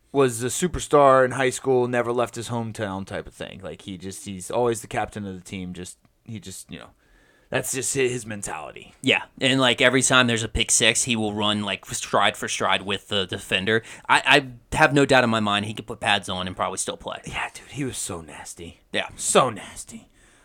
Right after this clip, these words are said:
Speaker 1: Um, played under Nick Saban at Alabama.
Speaker 2: Yeah, and then decided to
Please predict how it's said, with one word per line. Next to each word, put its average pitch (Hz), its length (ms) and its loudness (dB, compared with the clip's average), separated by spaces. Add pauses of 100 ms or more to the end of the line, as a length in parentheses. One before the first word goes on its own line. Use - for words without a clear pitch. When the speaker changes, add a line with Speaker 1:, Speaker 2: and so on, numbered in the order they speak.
(160)
Speaker 1:
Um, 113 400 0
played 165 240 6
under 156 220 0
Nick 147 160 -6
Saban 127 340 -2 (440)
at 110 360 -6 (320)
Alabama. 120 400 -6 (180)
Speaker 2:
Yeah, 101 200 0 (140)
and 117 140 -2
then 104 340 -2
decided 104 400 0
to 98 240 -8